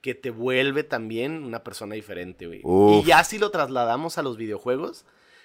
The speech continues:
Speaker 1: no hay ejemplo más bonito, en mi opinión, de un juego que reescribe tu forma de ver tu entorno y de aprender, de reaprender las reglas de la percepción, que The Witness, de Jonathan Blow. Si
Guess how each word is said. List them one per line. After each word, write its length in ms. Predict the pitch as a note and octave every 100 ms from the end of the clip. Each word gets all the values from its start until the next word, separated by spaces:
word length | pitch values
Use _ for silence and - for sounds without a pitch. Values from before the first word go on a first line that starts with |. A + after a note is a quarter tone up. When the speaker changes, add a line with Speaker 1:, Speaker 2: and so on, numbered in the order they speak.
| _ _ _ _ _ _ _
Speaker 1:
no 400 | F3 D#3+ E3 F3
hay 180 | F#3+ F#3+
ejemplo 420 | F3+ E3 D#3+ E3+
más 240 | D#3 D#3
bonito, 340 | C#3+ D3 C#3+ D3
en 80 | D3
mi 60 |
opinión, 500 | B2+ B2 A#2 B2 C3+
de 80 | B2+
un 160 | B2+ C3
juego 260 | C3 C3+
que 120 | C3+ A#2+
reescribe 760 | G2 F#2 - - C#3 D3 C#3
tu 120 | C#3+
forma 340 | A2 A#2 A#2+ B2
de 120 | A2
ver 240 | G2+ G#2+ -
tu 140 | A#2
entorno 600 | G#2 - G#2+ A2+ A#2 B2 _ _ _ -
y 120 | B2+
de 80 | A2
aprender, 560 | G2 G#2+ G2+ G#2+ A2 _
de 180 | C3+ B2+
reaprender 680 | A#2 G#2+ - A2+ G#2+ A2
las 160 | C3 B2+
reglas 320 | C3 C3 C3
de 80 | B2
la 100 | A2
percepción, 560 | G2 G2+ - C#3+ D#3+ - _ _ _
que 120 | - G#2
The 80 |
Witness, 460 | G2+ C#3 D3+ F#3 F3+
de 100 | B2
Jonathan 360 | B2 C3 A#2+ G#2
Blow. 320 | C3+ E3+ F#3+ _ _ _ _
Si 100 | -